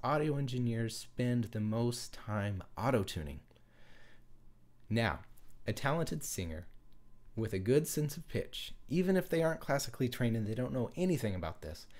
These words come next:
they will automatically adjust their pitch of their major thirds to match the chord that they're in. And that's simply because a major third feels in tune when it's lowered by thirteen cents.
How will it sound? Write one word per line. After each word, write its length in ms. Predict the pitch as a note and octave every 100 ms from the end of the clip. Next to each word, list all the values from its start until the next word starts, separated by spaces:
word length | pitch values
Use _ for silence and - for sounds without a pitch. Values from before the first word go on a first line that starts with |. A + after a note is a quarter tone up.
| - -
they 140 | A#2
will 200 | B2 A2+ -
automatically 880 | A#2 C#3 C3+ A#2+ A2+ F2+ - G#2 -
adjust 520 | G#2 F#2+ A#2+ C#3 -
their 120 | C#3
pitch 300 | A#2 C#3+ A2
of 80 | G#2
their 100 | F#2+
major 320 | F#2 F#2+ G#2
thirds 680 | F#2+ - G3 E3+ A#2 G#2+ - - - - - -
to 100 | -
match 840 | G#2 G2 A#2 C#3 - - - - - - - - -
the 80 | A2+
chord 440 | - - C3+ G2+
that 120 | F2
they're 200 | D#2 - -
in. 140 | E2 - - - -
And 100 | B2+
that's 220 | C3 G#2
simply 300 | - F3 D3
because 440 | B2+ A#2 - A#2 G2+
a 60 |
major 300 | G2 G#2+ G#2
third 340 | F#2+ - G2 F#2
feels 680 | - - C#3+ D#3+ C#3 G#2+
in 140 | G2+ G#2+
tune 400 | - G#2+ E2 E2+ - - - -
when 180 | - G#2+
it's 220 | G2 -
lowered 360 | G#2 A2+ A2 F2
by 140 | D#2+
thirteen 480 | C#2+ - - - -
cents. 540 | - - - - -